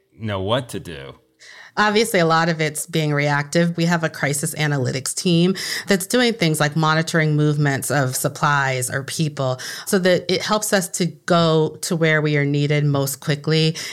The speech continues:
Speaker 2: And it also helps us to identify what those needs are when you mix in weather patterns, food patterns, all kinds of things that you can know about a population ahead of time.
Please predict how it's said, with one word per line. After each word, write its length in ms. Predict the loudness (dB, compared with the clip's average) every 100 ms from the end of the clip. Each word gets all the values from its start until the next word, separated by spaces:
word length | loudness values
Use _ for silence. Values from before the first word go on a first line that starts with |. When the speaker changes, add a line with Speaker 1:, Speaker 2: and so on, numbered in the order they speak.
| -2
Speaker 2:
And 160 | 2
it 60 | 4
also 280 | 2 2 0
helps 380 | 0 -2 -2
us 140 | -2 -2
to 180 | -2 -2
identify 580 | -2 0 0 0 -2
what 120 | -2 -2
those 200 | 0 2
needs 220 | 2 2
are 180 | 0 2
when 140 | 2
you 100 | 2
mix 300 | 0 0 0
in 200 | 0 2
weather 300 | 0 0 0
patterns, 800 | -2 -2 0 0 0 -2 -2 -4
food 300 | 0 0 2
patterns, 360 | -2 -2 -2 0
all 160 | 0
kinds 280 | 2 2 2
of 160 | 0 0
things 260 | 0 0
that 120 | 0
you 120 | 0 0
can 240 | 0 0
know 200 | 2 0
about 200 | 0 -2
a 60 | -2
population 580 | -4 -4 -2 -2 0
ahead 240 | 0 0 -2
of 100 | -4
time. 380 | -6 -6 -8